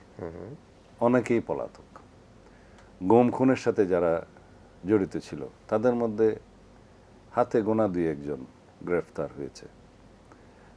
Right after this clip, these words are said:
Speaker 2: তাদেরকেও কিন্তু সঠিকভাবে জিজ্ঞাসাবাদ করা হচ্ছে না।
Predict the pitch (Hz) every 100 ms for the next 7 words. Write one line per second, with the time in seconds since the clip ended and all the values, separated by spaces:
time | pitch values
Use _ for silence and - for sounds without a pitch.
0 | - 101 101 123 - 151 147 147 139 -
1 | 117 104 90 95 87 82 82 78 82 76
2 | - 80 71 73 - - -